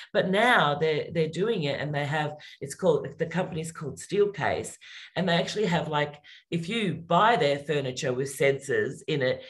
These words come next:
you get, um, a, a dashboard that shows you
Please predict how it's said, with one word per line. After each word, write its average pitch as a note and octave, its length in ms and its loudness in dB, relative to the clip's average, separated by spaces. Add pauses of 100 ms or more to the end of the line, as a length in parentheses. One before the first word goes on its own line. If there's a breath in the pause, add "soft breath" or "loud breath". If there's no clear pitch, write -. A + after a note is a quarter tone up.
(100)
you G3 120 -6
get, F#3 340 -2
um, C#3 380 -2 (180)
a, D3+ 200 -2
a C3+ 80 -6
dashboard C3+ 640 -2
that - 160 -4
shows F3 420 0
you G2+ 260 -6